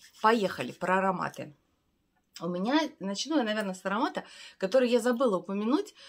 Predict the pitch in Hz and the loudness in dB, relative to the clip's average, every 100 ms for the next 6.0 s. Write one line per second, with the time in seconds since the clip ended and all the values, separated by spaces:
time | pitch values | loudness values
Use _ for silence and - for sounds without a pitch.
0 | - - 214 233 - 190 269 359 247 - | -18 -2 2 2 0 0 2 2 0 -2
1 | - 160 - - - 180 208 262 262 240 | -12 -14 -14 -12 -10 -6 2 2 2 0
2 | 226 254 233 208 214 202 190 247 269 226 | 2 2 0 -2 -4 -4 -2 -2 0 -2
3 | - 175 - - 262 262 196 - 220 208 | -4 -8 -12 -4 -4 -2 -8 -8 -6 -4
4 | 208 214 208 - 277 185 143 - 165 - | -2 -2 -2 -4 -4 -2 -4 -8 -10 -8
5 | 160 151 156 165 240 240 208 180 151 170 | -6 -6 -8 -10 -8 -4 -2 0 -2 -4